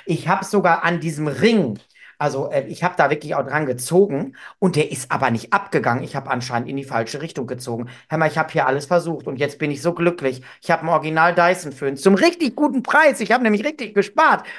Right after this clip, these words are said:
Und je-, jetzt, ich weiß gar nicht, ob ich das erzählen darf. Nee, ich erzähl das nicht, dann werd ich nachher angeschissen. Ich hab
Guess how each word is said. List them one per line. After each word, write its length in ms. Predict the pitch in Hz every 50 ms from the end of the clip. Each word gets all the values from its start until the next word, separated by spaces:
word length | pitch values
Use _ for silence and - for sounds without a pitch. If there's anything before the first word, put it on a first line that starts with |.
| - -
Und 160 | 254 220 - - - - -
je-, 160 | 156 147 - - - -
jetzt, 300 | 143 135 - - - _
ich 220 | - - - - -
weiß 180 | 113 113 113 -
gar 100 | 113 107
nicht, 120 | 104 101
ob 80 | 101 101
ich 80 | -
das 100 | 113 104 -
erzählen 400 | 110 101 - - 123 104 101 101
darf. 200 | 104 95 - _ -
Nee, 120 | 151 180
ich 160 | 190 175 -
erzähl 300 | 175 160 165 156 147 127
das 120 | 113 104 -
nicht, 140 | 127 123 -
dann 120 | 147 131
werd 100 | 139 139
ich 80 | 135 113
nachher 240 | 135 131 - 143 147
angeschissen. 520 | 139 143 127 123 - - - - 113 - - - - - - _ _
Ich 160 | - 196 - -
hab 80 | 214